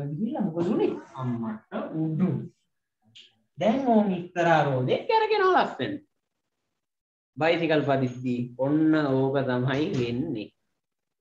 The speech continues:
බයිසිකල් පදිද්දී, කාර් පදිද්දී ඔය මේ එන්ජිමක් තියෙන හැම එකම වෙන්නේ. මේ මේක වෙන්නේ. හැබැයි අර ෆෝ වීල් ඒ වගේ න අර ෆෝ ඩබ්ලිව් ඩී කියලා ගහලා තියෙන එක නම. රෝද හතරම එන්ජිමේ වැඩ කරන. ඒ වගේ ඕක නෙවෙයි වෙන්නේ.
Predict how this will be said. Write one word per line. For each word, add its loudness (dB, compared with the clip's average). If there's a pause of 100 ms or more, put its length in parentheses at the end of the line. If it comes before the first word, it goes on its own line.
(420)
බයිසිකල් 2
පදිද්දී, -2
කාර් 2
පදිද්දී -4
ඔය 2
මේ 2 (120)
එන්ජිමක් 0
තියෙන -2 (320)
හැම -6
එකම -6
වෙන්නේ. -4 (760)
මේ -2
මේක -4
වෙන්නේ. -2 (420)
හැබැයි 2
අර 4
ෆෝ 2
වීල් 2 (260)
ඒ 0
වගේ 2
න 0
අර -2
ෆෝ 2
ඩබ්ලිව් 2
ඩී 0
කියලා -4
ගහලා -2
තියෙන -4
එක 0
නම. -2 (180)
රෝද 0
හතරම -2
එන්ජිමේ -2
වැඩ 0
කරන. -2 (480)
ඒ 4
වගේ 4
ඕක 6
නෙවෙයි 2
වෙන්නේ. -4